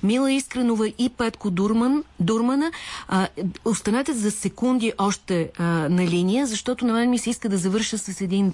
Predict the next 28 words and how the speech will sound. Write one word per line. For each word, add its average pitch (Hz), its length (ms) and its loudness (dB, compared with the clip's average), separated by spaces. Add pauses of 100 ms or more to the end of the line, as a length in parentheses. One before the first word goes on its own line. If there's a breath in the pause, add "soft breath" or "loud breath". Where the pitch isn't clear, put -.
пример. 185 420 2 (440 loud breath)
Арт-инсталация 226 1040 0
на 214 160 2
площада 208 500 -2
Подил 185 560 0
в 170 180 0 (100)
Киев, 196 460 0 (140)
огледални 202 580 2
плоскости, 214 600 -2
които 226 260 0
се 202 160 -2
движат 208 440 0
от 156 140 -2
вятъра 175 600 0
или 190 180 2
от 185 140 -2
човешка 175 500 -2
ръка. 185 340 -2 (380 loud breath)
Тя 240 140 0
е 247 40 2
озаглавена 226 760 0
„Корупцията 196 840 0
в - 120 -10
нас“ 147 480 -4
и 220 140 2
е 202 180 -2
автоиронична, 254 960 0
смела. 185 640 0